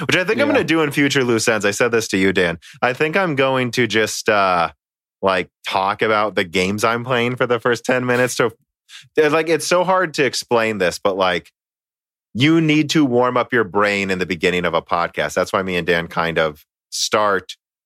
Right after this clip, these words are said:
Speaker 1: casually here on purpose to warm up our brains. 'Cause if you don't, you'll just, you'll, you'll become wildly off point or wildly aggressive. I, and you've noticed that me and you have done that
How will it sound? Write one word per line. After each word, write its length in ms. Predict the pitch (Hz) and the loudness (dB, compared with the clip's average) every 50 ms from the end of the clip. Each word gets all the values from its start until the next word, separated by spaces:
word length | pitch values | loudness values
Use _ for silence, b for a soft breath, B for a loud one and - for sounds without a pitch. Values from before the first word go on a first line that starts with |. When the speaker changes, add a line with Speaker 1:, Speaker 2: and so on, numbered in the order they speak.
| _ _ | _ _
Speaker 1:
casually 720 | - - 104 95 92 95 90 - 92 85 80 78 76 73 | -6 -4 -2 -2 -2 -2 -4 -2 -2 -2 0 0 -2 -2
here 240 | 69 78 82 80 78 76 | -2 -2 0 0 0 0
on 140 | 73 73 | -2 -4
purpose 440 | 67 - 98 87 85 - 80 76 71 | -4 -4 -2 -2 -2 -4 -6 -8 -6
to 100 | - 87 | -4 -4
warm 220 | 82 82 82 80 80 | -2 -2 -2 -2 -2
up 120 | 76 76 | -4 -4
our 120 | 80 78 | -4 -4
brains. 360 | 76 73 87 82 80 78 76 - | -2 -2 -2 -2 -2 -4 -6 -8
'Cause 140 | - 95 | -6 -4
if 140 | 113 117 - | -4 -4 -2
you 100 | 156 139 | -2 -2
don't, 320 | 123 90 110 110 98 90 82 | -2 0 -2 -2 -2 -2 -2
you'll 160 | 98 110 117 | -2 -2 -2
just, 320 | 120 127 127 - - - B B B B B B B | -2 -4 -6 -8 -10 -12 B B B B B B B
you'll, 220 | 117 123 135 143 - | 2 2 2 2 2
you'll 200 | 147 131 135 135 | 2 2 2 2
become 400 | 131 135 139 135 - 160 147 127 | 0 -2 -4 -2 -2 -4 -2 -4
wildly 920 | 110 98 95 92 90 101 113 123 135 135 127 120 120 127 123 120 117 113 - - - | -4 -2 0 0 2 2 0 0 0 -2 -2 -2 0 2 2 4 2 2 2 0 0
off 280 | 90 95 104 110 - - _ _ | 0 0 -2 -4 -6 -12 _ _
point 460 | - 107 110 127 151 180 185 - - _ _ _ _ _ _ _ _ _ - | -2 0 0 0 0 -2 -6 -8 -14 _ _ _ _ _ _ _ _ _ 0
or 260 | 110 120 127 127 120 | 2 2 2 2 2
wildly 720 | 110 101 95 95 95 101 110 117 117 117 110 107 117 117 | 0 -2 0 0 0 2 2 0 0 0 0 0 0 2
aggressive. 600 | 110 98 85 98 92 87 87 - - 71 69 65 _ _ _ - | 0 0 2 0 0 0 0 -4 -6 -10 -10 -12 _ _ _ -4
I, 140 | - 117 147 - - | -2 -2 -2 -2 -4
and 240 | 131 147 156 147 151 | -2 0 0 2 2
you've 160 | 160 190 196 160 | 2 0 2 2
noticed 320 | 160 160 160 151 135 - | 2 2 2 2 0 0
that 100 | 127 113 | 0 -2
me 160 | 107 113 120 117 | 0 0 0 0
and 100 | 110 113 | 2 2
you 80 | 110 | 2
have 140 | 107 92 85 | 2 0 2
done 240 | - 104 98 98 92 | 0 0 0 0 -2
that 320 | 85 78 73 71 71 - | -2 -2 -2 -4 -6 -8